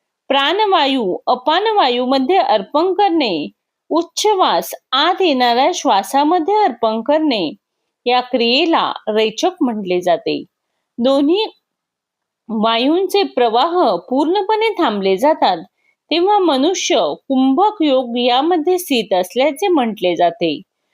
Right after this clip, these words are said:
कुंभक योगाच्या आचरणामुळे मनुष्य आध्यात्मिक साक्षात्कार प्राप्तीसाठी आपली आयुर्मर्यादा वाढवू शकतो.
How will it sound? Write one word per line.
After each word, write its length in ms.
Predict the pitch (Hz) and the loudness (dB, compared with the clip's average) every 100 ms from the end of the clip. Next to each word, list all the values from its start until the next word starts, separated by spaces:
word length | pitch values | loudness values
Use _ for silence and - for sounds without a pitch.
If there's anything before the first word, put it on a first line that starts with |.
| _ _ - | _ _ 0
कुंभक 500 | 302 294 403 440 440 | 2 4 2 2 2
योगाच्या 560 | 320 247 269 285 330 | 0 2 0 0 0
आचरणामुळे 960 | 240 180 254 277 392 415 403 277 180 175 - _ _ - | 0 0 -2 0 0 0 2 0 0 -6 -14 _ _ -2
मनुष्य 520 | 285 339 415 - 427 | 0 0 -2 -2 -2
आध्यात्मिक 800 | - 240 196 285 311 311 403 359 | 0 -2 0 -2 -2 -2 -4 -2
साक्षात्कार 760 | - 214 - - 330 330 392 | -4 -4 -4 -2 -2 0 -2
प्राप्तीसाठी 1080 | 403 269 190 - 294 349 403 381 359 240 170 - _ _ - | 0 0 0 -2 -4 0 0 0 0 -2 -4 -14 _ _ -6
आपली 340 | 262 - 359 - - | -6 0 0 0 -2
आयुर्मर्यादा 840 | 214 269 392 381 226 185 180 247 | 0 0 0 0 2 0 0 0
वाढवू 440 | 311 220 190 220 202 | 2 0 0 -2 -2
शकतो. 500 | 208 180 - 175 | -4 -6 -4 -4